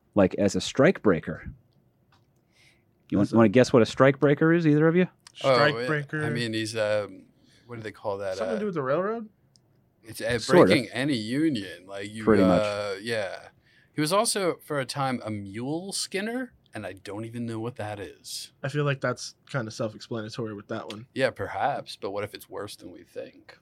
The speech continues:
Speaker 2: Oh, God.
Speaker 1: There
Speaker 3: That's
Speaker 1: is
Speaker 3: what I'm saying.
Speaker 1: Now, that's interesting that a
Speaker 3: 'Cause I never heard about anybody eating a mule or wearing, like, "Oh, that's a nice mule jacket you've got." So what are you skinning those mules for?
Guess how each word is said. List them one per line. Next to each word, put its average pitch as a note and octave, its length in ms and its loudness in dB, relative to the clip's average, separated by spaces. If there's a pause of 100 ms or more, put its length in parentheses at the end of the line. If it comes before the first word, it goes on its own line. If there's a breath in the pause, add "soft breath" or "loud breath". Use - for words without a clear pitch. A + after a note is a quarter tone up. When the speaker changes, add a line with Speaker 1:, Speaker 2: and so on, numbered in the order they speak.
Speaker 2:
Oh, G2+ 160 -16
God. - 320 -10 (180)
Speaker 1:
There G#2+ 160 6
Speaker 3:
That's B2+ 120 8
Speaker 1:
is A#2 40 -2
Speaker 3:
what G#2 60 -10
I'm G2 60 -14
saying. A2+ 380 -12
Speaker 1:
Now, A2+ 140 8
that's F#3+ 220 4
interesting G2 560 6
that F#2+ 180 4
a G2+ 100 4
Speaker 3:
'Cause F#2 100 4
I D3 100 6
never E3+ 240 2
heard C#3 180 0
about A#2+ 180 -2
anybody A2 340 -8 (180)
eating B2 240 -6
a F#2+ 40 -12
mule A2+ 720 -6
or A#2+ 180 4
wearing, A2+ 540 0
like, G#2+ 180 -6
"Oh, B2+ 100 -6
that's A2+ 200 -10
a A2+ 60 -10
nice G#2+ 240 -6
mule A2 500 -8
jacket G2 520 -4
you've F2+ 220 -20
got." F2+ 320 -12
So A#2+ 140 -6
what A2+ 160 -10
are B2 40 -8
you A2+ 100 -10
skinning A2 380 -8
those G2 180 -16
mules B2 420 -12
for? - 460 -20